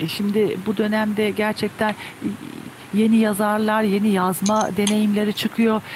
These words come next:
Bence, e, Flaubert'in, e, böyle bir olmazsa olmaz bir, e, e, bir okuma listesinde yer alması gerektiğini düşünüyorum. Özellikle yazmaya meraklı, e, arkadaşlarımız için,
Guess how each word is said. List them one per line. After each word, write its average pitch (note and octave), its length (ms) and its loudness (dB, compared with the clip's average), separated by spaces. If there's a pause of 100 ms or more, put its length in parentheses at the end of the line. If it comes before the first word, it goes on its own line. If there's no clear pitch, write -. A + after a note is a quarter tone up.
(180)
Bence, D4 360 4
e, G#3+ 380 2
Flaubert'in, G#3+ 800 0
e, G#3 220 0
böyle A#3 200 0
bir A3+ 80 0
olmazsa A#3+ 580 0
olmaz G#3 400 2
bir, A3 120 2
e, F#3 360 0 (580)
e, F#3+ 200 2
bir G3+ 80 2
okuma B3 280 0
listesinde G#3+ 500 2
yer G#3+ 120 2
alması F3+ 380 0
gerektiğini F3 540 0
düşünüyorum. E3 500 -2
Özellikle A#3+ 500 0
yazmaya G3+ 540 2
meraklı, F3+ 560 0 (440)
e, F3 280 0 (840)
arkadaşlarımız F3+ 800 0
için, F3 420 -2